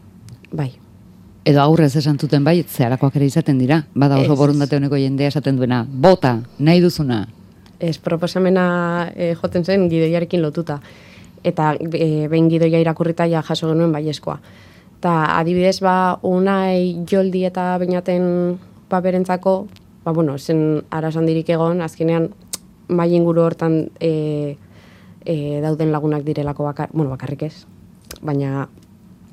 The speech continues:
Speaker 1: ez da hain gogorra, eh, errepresent-, errepresentatu behar zutena.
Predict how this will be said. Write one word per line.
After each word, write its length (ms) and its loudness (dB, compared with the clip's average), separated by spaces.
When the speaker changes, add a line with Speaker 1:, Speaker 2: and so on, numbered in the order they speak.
Speaker 1:
ez 140 -2
da 100 -2
hain 420 2
gogorra, 760 -2
eh, 220 0
errepresent-, 520 -6
errepresentatu 680 -4
behar 140 -4
zutena. 380 -2